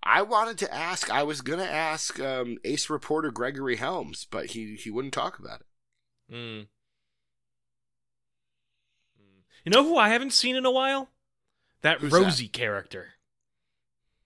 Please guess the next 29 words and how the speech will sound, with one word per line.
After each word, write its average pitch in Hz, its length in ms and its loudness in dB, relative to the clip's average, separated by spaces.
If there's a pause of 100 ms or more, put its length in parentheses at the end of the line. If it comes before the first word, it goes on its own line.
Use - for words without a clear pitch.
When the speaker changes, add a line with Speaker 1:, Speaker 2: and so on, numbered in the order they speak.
(3000)
Speaker 1:
Remember 170 320 -2
when 170 160 0
I 147 120 0
said 135 400 -2
that 113 200 -4
let's - 240 -6
not 110 240 -4
proclaim 107 600 -8
that 87 200 -10
Doc 95 320 -10
lacks 101 320 -6
sensitivity? 98 840 -12 (1500)
Speaker 2:
What? 170 320 -2 (420)
Speaker 1:
Wh-, - 340 -20
why, 110 220 -4
why, 117 380 -6
why 113 260 -4
do 131 80 -10
you, 147 340 -12
why 117 200 -6
do 131 60 -8
you 135 100 -10
gotta, 123 360 0 (240)
why 117 180 -6
do 123 80 -6
you 120 40 -6
gotta 127 160 -2
do 131 160 -8
that? 82 240 -10